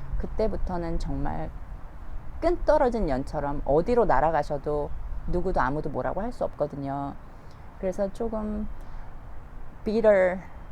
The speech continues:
좀 쓴, 한 부-, 쓴 부분은 있지만, 그래도 그 부분을 잘 스왈로우 하시고 잘 버텨내시는 부분도 필요해요. 그건 한국에서 신규 간호사랑 살아남는 것과는 조금 다른 차원의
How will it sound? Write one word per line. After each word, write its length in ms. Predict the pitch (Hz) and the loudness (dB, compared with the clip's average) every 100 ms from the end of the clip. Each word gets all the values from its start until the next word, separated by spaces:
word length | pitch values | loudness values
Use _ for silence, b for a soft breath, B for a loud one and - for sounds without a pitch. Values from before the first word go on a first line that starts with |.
| - - | -14 -4
좀 140 | 247 | -2
쓴, 680 | 240 - 311 302 294 277 240 - - - | -2 -2 0 2 2 0 -2 -6 -16 -10
한 260 | - 220 214 | -4 -4 -2
부-, 180 | 196 - | -4 -6
쓴 320 | - - 294 | -6 -2 -2
부분은 480 | 277 180 180 180 165 | 0 -2 -2 -2 -4
있지만, 640 | 139 - - 170 170 170 165 | -4 -6 -8 -4 -4 -6 -6
그래도 300 | 156 151 160 | -6 -4 -4
그 120 | 180 | -4
부분을 320 | 165 160 156 | -4 -4 -4
잘 240 | 156 147 143 | -6 -6 -6
스왈로우 460 | - 220 196 180 | -4 -2 0 -2
하시고 600 | 175 190 - 170 185 202 214 B B B B - - | -2 -4 -4 -4 -2 -4 -6 B B B B -6 -2
잘 280 | 175 165 165 | 0 0 2
버텨내시는 640 | 202 - 220 180 - 170 | 0 0 -2 -2 -2 -4
부분도 520 | 165 147 151 151 160 | -2 -2 -2 -2 -2
필요해요. 680 | 160 240 220 208 170 165 160 | -2 -2 -2 0 0 0 -4
그건 240 | - 170 175 | -6 -4 -4
한국에서 540 | 240 311 311 262 226 | -2 0 0 0 0
신규 320 | 214 269 262 | -2 0 0
간호사랑 480 | 226 170 165 175 165 | 0 -2 -2 -2 -4
살아남는 580 | 165 254 262 240 202 180 | -4 -2 -2 -2 -2 -2
것과는 560 | 160 - 160 156 156 165 | -4 -2 -2 -2 -4 -2
조금 340 | 220 226 226 | -2 0 -2
다른 420 | - 139 160 196 | -2 0 0 -2
차원의 640 | - 175 156 156 151 147 | -2 -2 0 -2 -2 -4